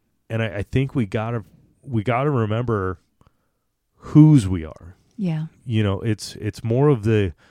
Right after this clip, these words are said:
Speaker 1: "Who am I?"
Speaker 2: Yeah.
Speaker 1: in your kingdom,
Speaker 2: Yeah.
Speaker 1: not what do you need me to be doing?
Speaker 2: Yeah.
Speaker 1: So I, I, you know, I, I know a lot of people,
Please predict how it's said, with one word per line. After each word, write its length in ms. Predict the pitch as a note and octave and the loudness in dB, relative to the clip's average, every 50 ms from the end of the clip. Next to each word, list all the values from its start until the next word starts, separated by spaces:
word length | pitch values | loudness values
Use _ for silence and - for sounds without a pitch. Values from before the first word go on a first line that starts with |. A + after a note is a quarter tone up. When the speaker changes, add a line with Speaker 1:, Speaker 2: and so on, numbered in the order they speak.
| _ _ _ _ _ _ _ _ _ _ - | _ _ _ _ _ _ _ _ _ _ -20
Speaker 1:
"Who 380 | - - - E3 E3+ E3+ D3+ | -6 2 6 6 8 8 6
am 180 | G#2+ F2 E2+ E2 | 6 4 -2 -8
I?" 320 | E2 D#2 D2 - - E2+ _ _ _ _ - | -10 -12 -14 -20 -20 -20 _ _ _ _ -8
Speaker 2:
Yeah. 300 | G3+ F3+ E3 D#3+ D#3+ E3 - - - | -4 -4 -2 -2 -4 -6 -10 -10 -4
Speaker 1:
in 280 | - B2+ C3 D3 D#3 D#3 | 2 4 4 4 4 4
your 240 | D3 C#3+ C#3 C#3 B2 | 4 4 4 2 0
kingdom, 580 | - - A#2 G2 F2 E2 E2 D#2 - - F#2+ _ _ _ _ - | -2 -4 -6 -6 -6 -10 -14 -18 -20 -20 -20 _ _ _ _ -8
Speaker 2:
Yeah. 320 | - G#3 F#3+ F#3 F3 F#3 F#3 G3 - | -4 -4 -2 -2 -2 -4 -8 -10 -10
Speaker 1:
not 440 | D3 A2+ G#2+ A2 A2 A#2 A#2+ A#2 B2 _ _ _ _ _ _ _ _ _ _ _ _ _ _ _ | -10 -6 -4 -2 -2 -2 -4 -6 -8 _ _ _ _ _ _ _ _ _ _ _ _ _ _ _
what 360 | - A#2 G#2 G#2+ A2+ G#2+ F#2 | -12 -4 0 0 0 0 0
do 60 | G#2+ A2 | -2 -2
you 100 | G#2+ G#2 | -2 -2
need 200 | F#2+ F#2+ F#2+ F#2 | -2 -4 -6 -6
me 140 | F2+ F2+ F2 | -6 -8 -8
to 80 | F2 | -10
be 140 | F2 F2 F2 | -12 -16 -16
doing? 300 | - - - - - - _ _ _ _ _ _ _ - | -18 -18 -20 -20 -20 -20 _ _ _ _ _ _ _ -6
Speaker 2:
Yeah. 280 | - G#3 G3 F3+ F3 F3 F3+ _ _ | -4 -2 -2 -2 -4 -6 -10 _ _
Speaker 1:
So 400 | - - - B2+ A2+ G#2+ G#2+ G#2+ | -20 -14 -8 -6 -6 -6 -6 -10
I, 300 | - - A2 G#2+ - - | -12 -12 -14 -14 -14 -16
I, 20 | A2+ | -20
you 180 | A2+ G2+ B2 | -20 -16 -16
know, 140 | A2 A2 G#2+ | -16 -14 -16
I, 160 | E2+ F2+ G#2+ - - | -16 -18 -20 -18 -14
I 80 | A2+ A2+ | -12 -10
know 200 | A2+ B2 A#2 A#2 | -10 -8 -8 -8
a 40 | |
lot 240 | A#2+ A2+ A2+ A#2 A#2+ | -10 -8 -8 -8 -8
of 60 | A2+ | -10
people, 560 | - - B2 - - A#2 G#2+ G#2+ G#2+ G#2+ G2+ | -10 -12 -12 -8 -6 -4 -4 -2 -4 -4 -6